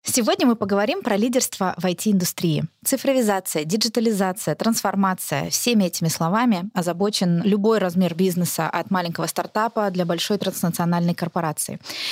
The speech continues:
И сегодня у меня прекрасный гость — Катерина Прокушева. Пятнадцать лет Катя H R D в I T. Она магистр психологии, коуч, организационный консультант и эксперт по диджитал-трансформации бизнеса.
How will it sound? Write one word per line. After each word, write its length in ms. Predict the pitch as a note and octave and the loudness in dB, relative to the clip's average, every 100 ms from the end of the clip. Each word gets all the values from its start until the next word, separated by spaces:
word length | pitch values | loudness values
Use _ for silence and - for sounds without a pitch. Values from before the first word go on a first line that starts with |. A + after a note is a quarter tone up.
| - | -6
И 60 | G3+ | -4
сегодня 420 | - A3+ C#4 G#3 - | 0 0 2 0 2
у 40 | |
меня 140 | F#3 F#3 | 2 2
прекрасный 600 | F#3 F#3 G3 G3 - G3+ | -2 -2 -2 -2 -4 -4
гость — 340 | F#3+ E3+ - | -2 -2 -4
Катерина 400 | - E3+ G#3 G#3+ | -6 -2 2 2
Прокушева. 680 | G#3 A3 G3+ - - D#3+ F3 - - - | 0 -2 -2 -2 -2 -2 -6 -10 -20 -6
Пятнадцать 560 | A3+ A3+ C4 C4 A3 | -2 2 2 2 0
лет 240 | A3+ A#3 A3 | 2 0 0
Катя 380 | - G3+ G3 F#3 | -2 -4 -2 -2
H 180 | - | -2
R 100 | F#3+ | -2
D 180 | E3+ G3 | 0 0
в 40 | F3+ | 0
I 140 | E3+ | -2
T. 320 | - - D#3+ - _ | -4 -6 -6 -8 _
Она 180 | F3 F3+ | 0 2
магистр 400 | F#3+ F#3 G#3 G3 | 2 0 -2 -2
психологии, 720 | - G3 G3+ G3 F#3 D#3+ E3 - - - - | -4 -2 -2 0 0 -2 -8 -8 -18 -20 -8
коуч, 500 | - G#3 E3+ - - | 0 2 2 -2 -4
организационный 640 | G3 F#3 G3+ - A#3 G#3 | -2 2 2 2 2 2
консультант 680 | F3+ F3+ - F3+ - B3+ C#4 - | 2 -2 0 -2 0 0 0 -2
и 100 | F3+ | -4
эксперт 460 | - - A#3 B3 | -2 -2 0 0
по 120 | - E3+ | 0 -2
диджитал-трансформации 1080 | F3 G3 F#3+ E3 E3 D3+ E3 E3 F3 - | 0 -2 -2 -4 -4 -4 -2 -2 -2 -4
бизнеса. 560 | E3 F3 D#3+ E3 - E3+ | -4 -2 -2 -4 -6 -10